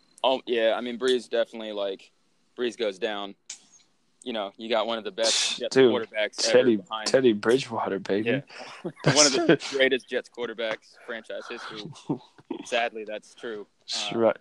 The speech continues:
Speaker 2: right up there with butt fumble and
Speaker 1: <laughs>
Speaker 2: Dude, look at the quarterbacks you guys have had. Geno Smith, Tim Tebow.
Speaker 1: Hey,
Speaker 2: um,
Speaker 1: come on.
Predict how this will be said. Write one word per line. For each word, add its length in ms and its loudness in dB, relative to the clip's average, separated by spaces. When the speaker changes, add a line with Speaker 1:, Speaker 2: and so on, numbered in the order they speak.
Speaker 2:
right 260 6
up 140 4
there 220 6
with 180 -4
butt 220 4
fumble 540 0
and 200 -8
Speaker 1:
<laughs> 1040 -10
Speaker 2:
Dude, 240 6
look 160 6
at 100 4
the 100 0
quarterbacks 580 2
you 100 -4
guys 220 -2
have 120 -12
had. 240 -6
Geno 340 0
Smith, 540 0
Tim 220 -2
Tebow. 680 0
Speaker 1:
Hey, 360 4
Speaker 2:
um, 120 -10
Speaker 1:
come 140 -8
on. 80 -2